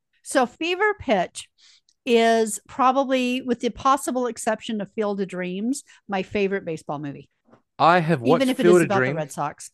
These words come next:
Speaker 2: Look, oh, okay. So this is a conversation that Kat and I have had backwards and forwards, and we will get to this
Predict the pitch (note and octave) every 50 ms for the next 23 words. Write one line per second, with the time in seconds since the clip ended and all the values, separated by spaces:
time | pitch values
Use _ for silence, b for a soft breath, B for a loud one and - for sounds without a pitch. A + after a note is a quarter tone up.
0 | _ _ _ _ _ _ - A#2+ B2 - _ _ A#2 G#2+ G#2 G2+ G2 F#2 - G2+
1 | F#2+ - F#2+ F2+ E2+ D#2+ - G2+ C3 B2+ G#2+ A#2 G#2+ G2+ - G#2+ G2+ F#2+ F2+ F#2+
2 | G2 F#2+ F2 - F#2+ F2+ - G#2 G2 F#2+ G2+ F#2+ F2+ F2 - F#2 F2+ E2+ - G2
3 | F#2 - G2 F#2 F#2 - - G2 F#2+ F2+ F#2 F#2+ F#2 F#2+ G#2 G#2 G2 F#2+ F#2+ F#2
4 | F#2 - F#2+ - - - - G2 F#2 F2+ F2+ F2 - _ _ G#2 F#2+ F#2 G2 F#2
5 | - -